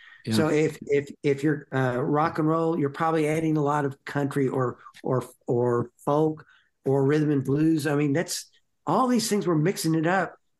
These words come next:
Speaker 2: and nothing was really dominant. I, I would say, yeah,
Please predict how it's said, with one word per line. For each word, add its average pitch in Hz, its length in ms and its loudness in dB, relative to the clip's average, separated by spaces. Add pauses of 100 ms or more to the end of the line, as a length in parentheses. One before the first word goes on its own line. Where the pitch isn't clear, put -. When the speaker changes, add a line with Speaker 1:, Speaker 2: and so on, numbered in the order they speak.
(100)
Speaker 2:
and 147 340 -2 (100)
nothing 196 340 2
was 160 160 0
really 165 260 0
dominant. 143 600 -2 (800)
I, 139 140 0
I - 160 -2
would 190 100 -2
say, 190 300 0
yeah, 170 140 -2